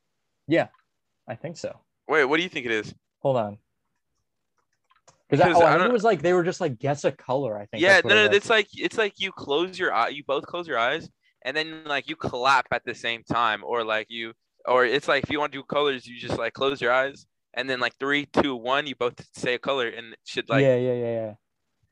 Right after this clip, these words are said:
Speaker 1: Oh, I haven't, oh, I haven't done that with her yet.
Speaker 2: Nah. <laughs>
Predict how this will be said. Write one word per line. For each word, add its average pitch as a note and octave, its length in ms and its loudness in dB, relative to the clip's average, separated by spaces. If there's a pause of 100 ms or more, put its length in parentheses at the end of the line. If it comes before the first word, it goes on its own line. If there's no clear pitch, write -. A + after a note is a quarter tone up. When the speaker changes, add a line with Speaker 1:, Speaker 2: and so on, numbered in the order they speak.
(1300)
Speaker 1:
Oh, C#3 140 6
I C3+ 100 8
haven't, D#3+ 220 2
oh, D3 100 6
I C#3 80 6
haven't D#3+ 160 4
done B2+ 140 -2
that A2 120 -6
with G#2+ 140 -8
her G#2 140 -4
yet. G2+ 240 -6 (180)
Speaker 2:
Nah. A#2 440 -2
<laughs> - 40 -20